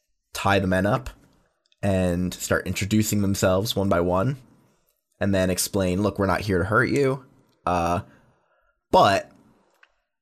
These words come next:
the three of you have to decide to kill one of you and then do the killing. You can't kill yourself.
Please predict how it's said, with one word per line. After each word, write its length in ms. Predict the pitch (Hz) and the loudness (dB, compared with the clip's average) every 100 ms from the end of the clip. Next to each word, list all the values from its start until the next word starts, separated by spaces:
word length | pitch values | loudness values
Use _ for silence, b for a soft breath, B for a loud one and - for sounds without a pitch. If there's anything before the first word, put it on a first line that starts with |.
| _ _ _ - | _ _ _ -10
the 60 | |
three 360 | - 135 190 202 | -6 0 2 2
of 100 | 120 | 4
you 260 | 107 104 | 4 4
have 280 | 101 92 - | 2 0 0
to 80 | 185 | -2
decide 500 | - - 98 92 92 | -2 2 2 2 0
to 80 | 90 | -4
kill 360 | - - 98 87 | -4 0 2 2
one 180 | 82 | -2
of 120 | 67 85 | -4 -6
you 220 | - 107 - _ - | -6 -6 -12 _ -4
and 180 | 98 | 0
then 220 | 92 85 - - | 0 -2 -6 -2
do 160 | 110 92 | 0 0
the 100 | 76 | -2
killing. 440 | - 69 64 80 - _ _ _ _ _ - | -2 -2 -2 -8 -12 _ _ _ _ _ -8
You 120 | 95 | -4
can't 200 | - 107 | 0 0
kill 160 | - 95 | 0 -2
yourself. 640 | 85 - 64 - - | 0 0 0 -2 -6